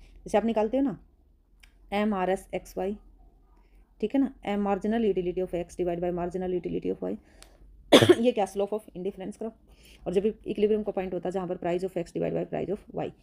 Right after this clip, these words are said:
करते नहीं हो आप कि ये बजट लाइन है, इसका स्लोप, और जहाँ पर इंडिफरेंस करो का स्लोप, दोनों एक दूसरे के बराबर होंगे,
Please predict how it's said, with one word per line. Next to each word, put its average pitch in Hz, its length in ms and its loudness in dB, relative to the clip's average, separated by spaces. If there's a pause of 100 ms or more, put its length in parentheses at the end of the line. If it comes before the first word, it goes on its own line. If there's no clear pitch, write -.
(280)
करते 214 200 0
नहीं 294 120 4
हो 208 60 2
आप 170 240 -4
कि 196 80 -6
ये 190 220 0
बजट 165 280 -2
लाइन 165 220 -4
है, 196 120 -10 (640)
इसका 190 260 0
स्लोप, 208 240 -4 (160)
और 180 120 -6
जहाँ 180 260 -4
पर - 200 -4
इंडिफरेंस 180 420 -4
करो 175 160 -6
का 175 80 -6
स्लोप, 175 200 -10
दोनों 180 200 -4
एक 175 60 -8
दूसरे 175 240 -6
के 180 100 -6
बराबर 170 280 -4
होंगे, 175 220 -4